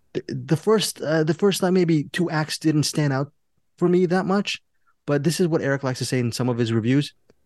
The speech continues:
The third act is so fantastic for me.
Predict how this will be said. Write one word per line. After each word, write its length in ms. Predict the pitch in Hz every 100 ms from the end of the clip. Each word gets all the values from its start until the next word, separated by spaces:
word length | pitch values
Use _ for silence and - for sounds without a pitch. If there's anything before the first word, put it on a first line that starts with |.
| _ _
The 120 | - 120
third 320 | - 202 214
act 260 | 123 117 _
is 140 | 143 -
so 520 | - - 160 147 143
fantastic 640 | 131 113 120 98 - 107
for 100 | 120
me. 240 | 95 90